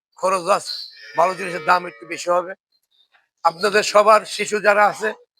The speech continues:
যারা মনে করেন শিশুদের জন্য দুধ খাওয়ানোর জন্য খাঁটি দুধ, খাঁটি পণ্য, খাঁটি দুধ পাচ্ছেন না, আর নয় হতাশা, জাগের ডেইরি ফার্ম দিচ্ছে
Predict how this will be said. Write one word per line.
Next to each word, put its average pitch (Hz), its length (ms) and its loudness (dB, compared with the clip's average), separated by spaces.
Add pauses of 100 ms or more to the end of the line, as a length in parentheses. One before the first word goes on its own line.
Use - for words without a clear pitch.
(540)
যারা 196 240 4
মনে 208 200 -2
করেন 196 100 -4
শিশুদের 202 460 -6
জন্য 214 240 -4
দুধ 190 220 -10
খাওয়ানোর 214 360 4
জন্য 208 280 -8 (300)
খাঁটি 202 240 0
দুধ, 170 280 -10
খাঁটি 202 200 0
পণ্য, 208 380 -4 (280)
খাঁটি 196 200 0
দুধ 196 260 -6
পাচ্ছেন 220 320 0
না, 226 140 -2 (800)
আর 214 160 6
নয় 226 180 2
হতাশা, 208 520 0 (340)
জাগের 185 300 0
ডেইরি 190 220 -2
ফার্ম 185 300 -4
দিচ্ছে 170 400 -8